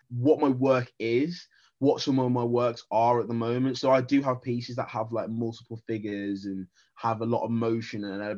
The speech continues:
lot more scenic. And there's some ones that are quite tight and quite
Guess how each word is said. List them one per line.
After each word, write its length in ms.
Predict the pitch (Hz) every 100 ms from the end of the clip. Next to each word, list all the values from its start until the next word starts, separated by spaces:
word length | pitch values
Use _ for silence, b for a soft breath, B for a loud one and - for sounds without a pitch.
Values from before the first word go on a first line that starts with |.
| 104
lot 140 | - -
more 220 | 113 107
scenic. 580 | 117 - 117 110 101 95
And 120 | 110
there's 180 | 113 110
some 200 | 151 135
ones 220 | 117 107
that 80 | -
are 120 | 107 _
quite 220 | 120 104 -
tight 380 | - 107 110 - -
and 200 | 104 98
quite 220 | -